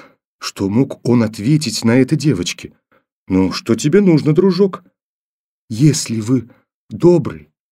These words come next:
то прошу вас, не подавайте мне руки». «Ты разве сделала что-нибудь плохое?» «Ах, нет, не то.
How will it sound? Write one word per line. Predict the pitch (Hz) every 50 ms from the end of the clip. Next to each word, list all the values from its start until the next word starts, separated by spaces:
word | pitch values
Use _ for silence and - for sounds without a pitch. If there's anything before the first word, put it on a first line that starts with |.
| _ _ _ -
то | - 151
прошу | 151 - 151 151 151 156 - - 147
вас, | 120 98 87 - - - - - - - - - - - - -
не | 139 147
подавайте | 156 156 151 160 160 156 170 165 151 156 - 151
мне | 147 151 156 156
руки». | 156 165 156 - - 117 98 - - - _ _ _ _ _ _ _ _ _ _ _ _ _
«Ты | - -
разве | 92 104 110 110 95 101 110
сделала | 98 90 87 113 123 123 117
что-нибудь | 107 - - 117 110 113 113 113 - -
плохое?» | 110 117 113 - - 208 208 151 - - - - - - -
«Ах, | - 135 - - -
нет, | 147 147 143 123 101 - -
не | 156 170
то. | 175 165 - 131 98 82